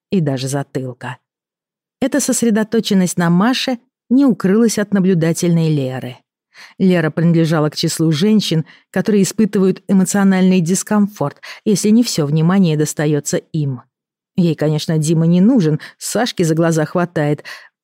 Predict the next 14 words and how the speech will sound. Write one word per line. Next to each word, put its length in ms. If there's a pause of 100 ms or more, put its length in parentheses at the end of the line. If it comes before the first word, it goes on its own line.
но 120
есть 260
эт-, 140 (300)
но 140
есть 300
в 40
этом 180
что-то 260
бестактное — 720 (200)
смотреть 500
неотрывно 680
на 100
другую 420
девушку. 680